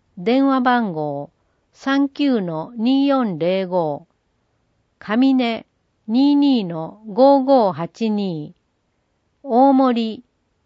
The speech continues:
二二の五五八四。上町、二二の五五八三。大瀬、三五の五五八五。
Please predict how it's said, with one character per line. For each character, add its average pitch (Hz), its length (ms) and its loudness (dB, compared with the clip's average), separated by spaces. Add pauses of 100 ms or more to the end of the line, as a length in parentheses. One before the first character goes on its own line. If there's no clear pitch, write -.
(100)
二 277 280 4
二 269 300 2
の 165 360 -8
五 262 360 2
五 254 300 2
八 180 400 -8
四。 165 380 -4 (1000)
上 254 320 0
町、 160 580 -6 (380)
二 269 260 2
二 269 300 2
の 165 340 -8 (120)
五 262 300 4
五 247 280 2
八 160 280 -12
三。 165 480 -6 (800)
大 262 260 2
瀬、 156 380 -10 (300)
三 269 400 0
五 247 260 2
の 160 320 -8 (100)
五 247 320 4
五 247 240 4
八 170 360 -8
五。 180 400 -2